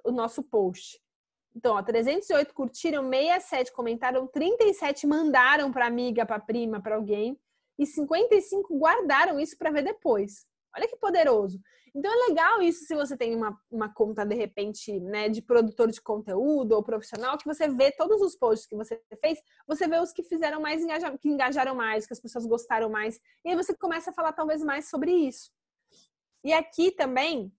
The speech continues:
quando você clica nesses três risquinhos aqui, ele vai abrir essa aba e você vai em, em informações. Quando você vai em informações, gente, é muito poderoso. Eu não,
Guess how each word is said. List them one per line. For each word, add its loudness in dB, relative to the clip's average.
quando 2
você -4
clica -4
nesses -8
três 2
risquinhos -6
aqui, -4
ele -2
vai 4
abrir 0
essa -2
aba -2
e -4
você -4
vai 0
em, -6
em -4
informações. 0
Quando 0
você -2
vai -2
em 2
informações, -4
gente, -4
é -6
muito 0
poderoso. -2
Eu -6
não, -4